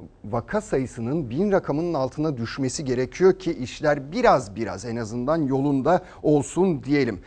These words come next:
Şimdi yeni yeni açıklamalar var tabii, onlara değineceğiz. Nedir bu?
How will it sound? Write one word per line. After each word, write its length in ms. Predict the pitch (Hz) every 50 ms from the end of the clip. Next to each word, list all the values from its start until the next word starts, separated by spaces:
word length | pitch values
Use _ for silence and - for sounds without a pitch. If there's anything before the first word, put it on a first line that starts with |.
| - - - - _
Şimdi 260 | - 226 226 220 202
yeni 200 | 208 214 226 233
yeni 180 | 226 220 226
açıklamalar 580 | 220 214 - - - 220 214 220 220 226 220 214
var 220 | 196 151 131 123
tabii, 180 | - 139 160 220
onlara 480 | 226 196 180 180 170 165 156 139 117 104
değineceğiz. 560 | 135 131 135 131 127 127 147 190 202 - 151
Nedir 380 | 165 196 220 175 180 151 127
bu? 180 | 139 226 247 -